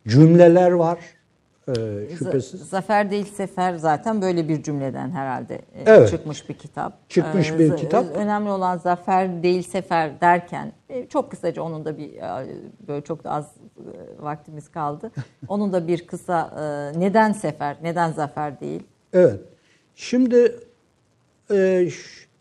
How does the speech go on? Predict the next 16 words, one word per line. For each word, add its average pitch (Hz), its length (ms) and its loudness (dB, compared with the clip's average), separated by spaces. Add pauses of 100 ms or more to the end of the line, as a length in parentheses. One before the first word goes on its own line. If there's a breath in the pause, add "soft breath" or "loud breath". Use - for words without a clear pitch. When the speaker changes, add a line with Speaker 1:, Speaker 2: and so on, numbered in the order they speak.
(200)
Speaker 1:
şöyle 247 400 8
söyleyeyim, 139 420 0
yanlış 180 600 -2 (420)
anlaşılmayacağını, 151 1200 0 (600)
e, 123 320 -2
hesaba 147 480 -2
katarak, 175 600 -4 (1000)
aslında 247 480 4
bu 247 260 0
bir 226 300 -2 (680)
ahlaki 202 560 4
tercihtir. 156 880 -2 (1120)
Yani 120 200 -4
zafer 160 440 2
değil 190 160 0
sefer 160 600 -6